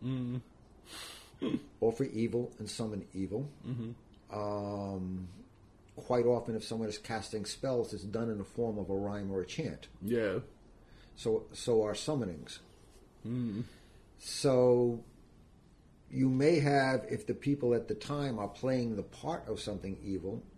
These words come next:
Speaker 2: and you purposely try to create a chant that sounded evil,
Speaker 1: Yeah.
Speaker 2: you may have been more successful than you realized, in that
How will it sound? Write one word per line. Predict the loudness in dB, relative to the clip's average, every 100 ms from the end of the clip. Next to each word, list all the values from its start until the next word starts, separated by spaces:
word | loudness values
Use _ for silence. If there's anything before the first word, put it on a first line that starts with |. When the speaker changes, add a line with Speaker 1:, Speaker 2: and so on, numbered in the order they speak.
| -20 -8
Speaker 2:
and | -4
you | -4
purposely | 6 6 6 2 -2
try | 0 2 2 2
to | -2 -4 -6 -12
create | -8 0 2 2 -2
a |
chant | -8 -4 -2 -2 -4
that | -8
sounded | -6 -4 -2 0 2 2 2
evil, | -2 -4 -8 -8
Speaker 1:
Yeah. | -8 -6 -8 -12 -12
Speaker 2:
you | -2
may | 4
have | 4
been | 4 2
more | 0
successful | -2 -6 -6 -4 -2 -2
than | 0
you |
realized, | 2 2 0 -8 -14 -18 -20 -20 -20 -20 -20 -14 -6
in | -4
that | -4